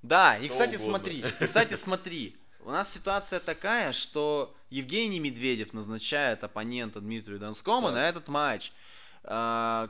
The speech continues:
Speaker 1: как мы можем следить за сюжетным развитием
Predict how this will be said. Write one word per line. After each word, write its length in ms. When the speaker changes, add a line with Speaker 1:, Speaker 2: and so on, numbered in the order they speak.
Speaker 1:
как 260
мы 120
можем 380
следить 360
за 60
сюжетным 560
развитием 800